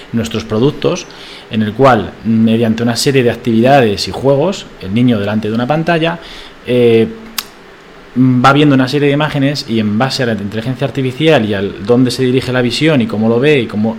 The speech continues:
él reacciona, se puede detectar si tiene algún tipo de problema de visión o no. Y a partir de ahí empezar a crear un diagnóstico y poder ver, eh, buscar una solución lo más pronto posible para evitar que eso, eh, crezca. De hecho, está,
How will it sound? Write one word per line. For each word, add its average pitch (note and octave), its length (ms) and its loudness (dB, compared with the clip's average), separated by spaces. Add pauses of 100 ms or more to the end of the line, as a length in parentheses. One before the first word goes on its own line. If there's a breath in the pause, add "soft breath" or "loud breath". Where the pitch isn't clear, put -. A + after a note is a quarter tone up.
(100)
él A#2 180 -2
reacciona, E3+ 580 0 (440 loud breath)
se - 160 -4
puede A#2+ 180 4
detectar B2+ 560 0 (160 loud breath)
si - 160 -4
tiene A#2+ 160 -2
algún A#2 220 -2
tipo A2 240 -2
de A2 80 0
problema A2 340 -2
de A2+ 80 0
visión A2 320 -4
o G2+ 60 -4
no. E2 100 -8 (240 loud breath)
Y G#2 60 -4
a - 60 -4
partir G#2+ 300 -6
de A2+ 120 0
ahí B2 260 0 (140 loud breath)
empezar G2 240 -10
a G2 40 -6
crear G2+ 160 -6
un A2+ 100 0
diagnóstico D3 680 -2
y A2 80 -6
poder F#2+ 320 -8
ver, G#2 260 -10 (100)
eh, F2+ 400 -12 (680)
buscar G#2+ 220 -4
una A#2+ 100 2
solución A#2+ 480 -2
lo A2 80 0
más G2+ 220 -8
pronto G#2 260 -8
posible G#2+ 320 -6
para A2 160 -4
evitar F#2+ 260 -8
que F#2+ 120 -10
eso, F#2 400 -10 (560 loud breath)
eh, G2 260 -6
crezca. G2+ 260 -6
De G#2 100 -2
hecho, C3+ 160 -2
está, C#3+ 360 -2